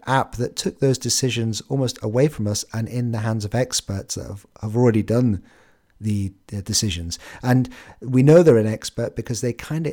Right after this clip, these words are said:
they maybe get some score, some, uh, uh, I guess, relative score that says, "Look, th-, these guys, like, this lady has already moved into the third floor flat. She's,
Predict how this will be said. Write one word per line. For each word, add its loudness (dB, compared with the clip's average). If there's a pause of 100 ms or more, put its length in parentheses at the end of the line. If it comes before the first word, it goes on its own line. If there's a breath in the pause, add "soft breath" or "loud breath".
they -4
maybe 0
get -2
some -4
score, 2
some, -2 (480 loud breath)
uh, -8 (380)
uh, -14 (580)
I -16
guess, -6 (360)
relative 0
score 4
that 0
says, 0
"Look, 0
th-, 0
these 2
guys, 4
like, -2
this 0
lady 8
has 4
already 6
moved 6
into -4
the -10
third -8
floor -8
flat. -6
She's, -4